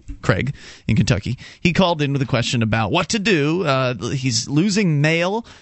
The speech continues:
Uh, the mail from a couple of different locations is not making it to his house. He's in a small town in Kentucky.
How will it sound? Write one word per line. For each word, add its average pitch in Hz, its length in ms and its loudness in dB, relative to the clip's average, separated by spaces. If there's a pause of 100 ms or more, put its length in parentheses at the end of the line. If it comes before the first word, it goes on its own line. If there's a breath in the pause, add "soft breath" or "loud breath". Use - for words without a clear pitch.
(160 loud breath)
Uh, 101 220 -2
the 78 280 -6
mail 160 380 2
from 139 320 2
a 120 140 0
couple 180 280 0
of 131 120 0
different 160 320 0
locations 131 640 0
is 117 160 -2
not 135 200 2
making 131 360 0
it 117 140 -2
to 135 100 4
his 113 140 0
house. 127 280 0
He's 117 160 -2
in 117 80 2
a 110 60 0
small 143 340 0
town 135 300 -2
in 123 80 -2
Kentucky. 123 600 0